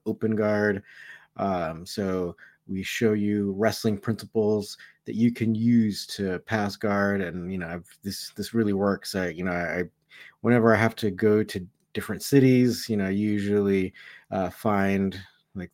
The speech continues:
the, the jiu-jitsu class. Usually, usually you can do, like, drop-ins at different jiu-jitsu studios. So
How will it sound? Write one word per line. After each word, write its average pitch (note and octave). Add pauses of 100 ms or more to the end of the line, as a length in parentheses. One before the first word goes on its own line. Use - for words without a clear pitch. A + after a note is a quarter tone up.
the, E2+ (280)
the G2
jiu-jitsu G2
class. G2+
Usually, B2+
usually C#3+
you B2+
can C3
do, B2
like, G2+
drop-ins G#2
at E2+
different G2
jiu-jitsu G2
studios. G#2+
So F#2+